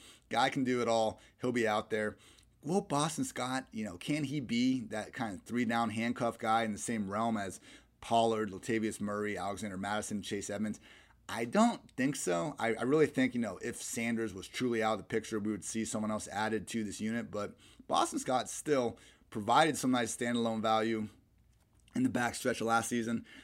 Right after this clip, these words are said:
I think that was more due to those, all the injuries they were dealing with him. I don't think they wanted to feed Boston Scott five plus targets per game, even when Sanders was healthy. But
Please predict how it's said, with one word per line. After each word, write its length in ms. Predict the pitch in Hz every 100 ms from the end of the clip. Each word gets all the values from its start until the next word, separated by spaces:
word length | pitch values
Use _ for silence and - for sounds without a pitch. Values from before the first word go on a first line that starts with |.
| - 107
I 60 |
think 340 | 113 - 175 165
that 180 | 139
was 160 | 131 123
more 260 | 120 123 117
due 260 | 110 113
to 100 | 117
those, 240 | 120 110 107
all 200 | 107 113
the 120 | 98
injuries 320 | 107 117 117
they 80 | 113
were 80 | 101
dealing 260 | 104 110
with 140 | 113 113
him. 100 | 104
I 140 | 92
don't 160 | 113 117
think 180 | 110
they 100 | 110
wanted 360 | 98 92 104 107
to 40 |
feed 280 | 92 110 104
Boston 320 | 95 101 -
Scott 400 | 101 104 107 107
five 240 | - 101 -
plus 180 | 107 -
targets 300 | 101 104 -
per 100 | 95
game, 320 | 101 104 104 - - -
even 240 | 113 104
when 160 | 104 110
Sanders 340 | 113 107 107
was 120 | 98
healthy. 340 | 104 104 110 110
But 260 | 98 101